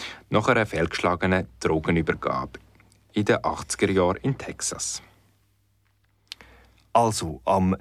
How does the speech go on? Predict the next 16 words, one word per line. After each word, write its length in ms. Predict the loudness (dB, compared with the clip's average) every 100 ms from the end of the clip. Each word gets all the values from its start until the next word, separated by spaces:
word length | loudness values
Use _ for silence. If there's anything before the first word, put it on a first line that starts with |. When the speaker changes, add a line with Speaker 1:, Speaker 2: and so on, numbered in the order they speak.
| -2
Speaker 2:
sechsten 600 | 0 2 2 0 -2 0
zehnten 400 | 0 0 -2 -6
zweitausendacht 880 | -4 -4 -6 0 2 2 0 -10 -2
kommt 260 | 0 2
No 180 | 2 2
Country 460 | 2 0 0 -2 0
for 220 | 2 2
Old 100 | 2
Men 300 | 0 2 2 2
auf 180 | -2 0
Standard 480 | 2 2 2 0
Edition 420 | 2 2 2 0 2
D 140 | 0
V 100 | 0
D 120 | -8
raus. 180 | -8 -12